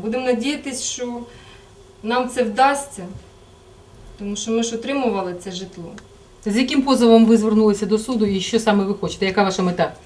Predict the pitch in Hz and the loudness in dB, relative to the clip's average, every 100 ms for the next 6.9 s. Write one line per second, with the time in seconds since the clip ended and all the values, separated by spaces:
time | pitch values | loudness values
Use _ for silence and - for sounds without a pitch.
0 | - - 226 220 285 320 339 311 311 - | -18 -14 -8 0 2 2 -2 0 -2 -2
1 | 285 320 320 - 269 262 285 285 240 269 | -6 -4 -4 -2 -2 -2 -2 -4 -2 -2
2 | 269 254 240 240 233 226 240 226 208 208 | 0 0 0 0 0 -2 -2 -2 0 0
3 | 214 233 233 233 208 220 233 240 220 262 | 0 0 -2 -4 -4 -4 -2 -2 -2 -2
4 | 262 240 240 240 233 226 233 226 233 220 | -2 -4 -4 -2 -2 -2 -2 -2 -2 -4
5 | 226 233 233 226 220 214 220 226 226 240 | -4 -4 -2 -2 -2 -4 -4 -6 -4 -4
6 | 262 262 175 180 180 175 180 180 180 | -4 -4 -6 -8 -8 -10 -12 -14 -16